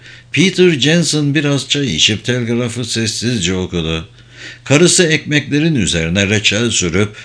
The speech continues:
soğumaması için çaydanlığın örtüsünü örttü.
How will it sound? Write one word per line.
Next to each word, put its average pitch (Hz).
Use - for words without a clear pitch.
soğumaması 160
için 147
çaydanlığın 131
örtüsünü 113
örttü. 95